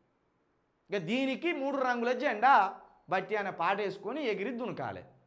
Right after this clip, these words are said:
ఇక కొత్తగా ఓ పాట వచ్చింది, "ఊ ఊకనే రాలేదు బిడ్డ సీఎం సీటు" అని.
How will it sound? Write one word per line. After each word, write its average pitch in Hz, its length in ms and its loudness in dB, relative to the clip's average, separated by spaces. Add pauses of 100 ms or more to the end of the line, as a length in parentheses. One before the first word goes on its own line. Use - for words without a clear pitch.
(720)
ఇక 247 80 2
కొత్తగా 262 460 2
ఓ 262 40 6
పాట 220 280 6
వచ్చింది, 143 420 -4 (300)
"ఊ 233 260 0
ఊకనే 262 400 2
రాలేదు 240 440 6
బిడ్డ 214 300 -2
సీఎం 220 440 -2
సీటు" 180 280 -8
అని. 117 260 -8